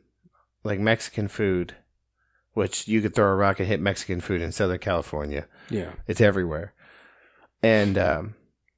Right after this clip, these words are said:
Speaker 1: I just got a burrito, right? I just picked one, looked like it had stuff I like, and it was fucking enormous. It was huge.
Speaker 2: Huge.
Speaker 1: But the problem was, is that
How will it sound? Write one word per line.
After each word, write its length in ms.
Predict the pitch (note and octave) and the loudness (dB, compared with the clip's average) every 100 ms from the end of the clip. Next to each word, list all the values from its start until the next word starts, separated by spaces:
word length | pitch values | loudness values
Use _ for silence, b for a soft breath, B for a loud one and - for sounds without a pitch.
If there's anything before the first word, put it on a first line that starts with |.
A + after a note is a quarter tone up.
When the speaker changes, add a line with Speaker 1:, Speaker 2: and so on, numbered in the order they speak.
| _ - | _ 6
Speaker 1:
I 100 | E3 | 8
just 160 | E3 | 8
got 120 | C#3 A2+ | 8 8
a 40 | |
burrito, 540 | G2 G#2 G2 F2+ D#2+ - _ - | 4 0 0 -2 -4 -8 _ -2
right? 280 | A2 G#2+ - | 4 4 6
I 100 | B2 | 4
just 160 | A#2 | 2
picked 220 | - C3+ | 0 2
one, 480 | C3 B2 B2 A#2+ A#2+ - - | 4 4 4 2 -2 -10 -4
looked 280 | G#2 A2+ | 0 4
like 120 | A2 G2 | 6 6
it 80 | |
had 180 | G2+ A2 | 6 4
stuff 240 | - A2+ A2+ | 4 2 4
I 100 | G2 | 6
like, 520 | A2 A#2+ A#2 - - b b b b b b b b b _ _ _ _ - | 8 8 6 2 -14 b b b b b b b b b _ _ _ _ 2
and 420 | B2 B2 A#2+ A#2 - | 6 8 8 4 2
it 180 | B2+ D3+ | 6 6
was 160 | D#3+ C3 | 4 0
fucking 480 | - D3+ C#3 C#3 A#2+ | 2 6 8 6 4
enormous. 760 | G2+ G2+ G2 A#1+ - - - _ _ | 4 4 2 -2 -8 -14 -16 _ _
It 80 | A#2+ | -4
was 140 | G#2 | -2
huge. 720 | - - C#3+ A#2 F2 - - - _ | -4 2 4 4 0 -6 -16 -18 _
Speaker 2:
Huge. 420 | - G#2 G2 - - _ | -2 -2 -2 -10 -16 _
Speaker 1:
But 80 | C3 | -6
the 60 | C3 | 0
problem 400 | G#3+ C4 A3 A2+ | 6 8 8 6
was, 400 | F#2 G2+ - - _ _ _ _ | 2 -2 -4 -14 _ _ _ _
is 100 | C#3+ D3 | 6 8
that 280 | C#3+ - | 8 6